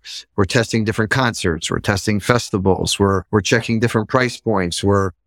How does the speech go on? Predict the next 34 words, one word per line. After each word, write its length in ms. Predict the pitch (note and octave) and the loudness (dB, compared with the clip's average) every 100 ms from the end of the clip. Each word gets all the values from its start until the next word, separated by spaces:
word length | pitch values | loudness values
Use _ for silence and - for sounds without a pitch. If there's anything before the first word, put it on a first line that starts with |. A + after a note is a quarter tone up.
| _ _ | _ _
deciding 540 | G#2 - A2+ A2+ A#2 - | -2 2 2 2 -4 -4
to 180 | A#2 A2 | -2 0
include 400 | G#2+ - A#2+ A2+ | -2 4 4 4
the 80 | F#2+ | 2
bumper 320 | A#2 A#2+ A2+ | 2 2 2
boats 320 | A#2 A2+ - | 2 2 0
in 80 | G#2 | -2
the 80 | G2+ | -2
slide 400 | - A#2+ A2+ G2 | 0 2 2 -2
as 80 | |
part 200 | - G#2+ | 0 0
of 60 | G2+ | 0
the 80 | G2 | 0
ticket 300 | B2+ B2 - | 0 0 2
price 340 | F#2+ F2+ - | 2 2 0
or 180 | D2+ F#2+ | -2 -2
charge 420 | F2+ A2 G#2+ G2 - | 0 2 2 0 0
for 100 | G#2 | 0
the 80 | |
floating 320 | F#2 A2+ G#2+ A2+ | 2 2 4 2
obstacle 380 | B2 - G2 | 0 -2 -4
course. 400 | - F#2+ E2 - | 0 2 2 0
We're, 200 | G#2 A2+ - - - - | 0 0 -2 -14 -14 0
there 140 | A#2 | 2
are 40 | A#2+ | 4
many 280 | D3 D#3+ | 2 0
things 300 | - C#3+ C#3 A2+ | 0 0 2 0
that 80 | |
go 280 | G2+ A#2 A2 | 0 0 2
on 420 | B2+ A#2 G#2 G2 - _ _ _ G2 | 2 2 2 -2 -6 _ _ _ -2
that 140 | G#2+ | 0
are 100 | G#2+ | 0
not 240 | A#2 B2 | 2 2
really 400 | B2 B2 A#2+ A2+ | 2 2 2 -2